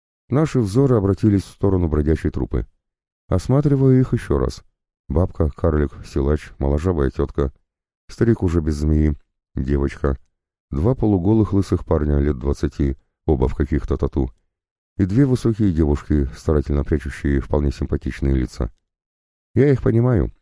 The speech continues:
они тут полностью в моей власти. Вон та брюнетка.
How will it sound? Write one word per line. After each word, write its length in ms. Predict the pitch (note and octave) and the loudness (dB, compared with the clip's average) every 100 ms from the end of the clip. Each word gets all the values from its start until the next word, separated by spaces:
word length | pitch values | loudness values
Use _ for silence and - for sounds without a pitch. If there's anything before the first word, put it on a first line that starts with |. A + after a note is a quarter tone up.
| _ _ | _ _
они 220 | D2 E2 | -2 0
тут 160 | F#2 E2+ | 2 0
полностью 480 | - F2 E2 - D#2 | -2 0 -2 -2 -2
в 60 | |
моей 220 | C#2+ D2 C#2+ | 0 0 0
власти. 420 | C#2+ - - A#1+ _ _ _ _ _ - | -2 -4 -4 -8 _ _ _ _ _ -4
Вон 180 | D#2+ | -2
та 140 | F2 E2+ | 0 0
брюнетка. 540 | D2 F2 C#2 - A1+ | 0 0 0 -2 -6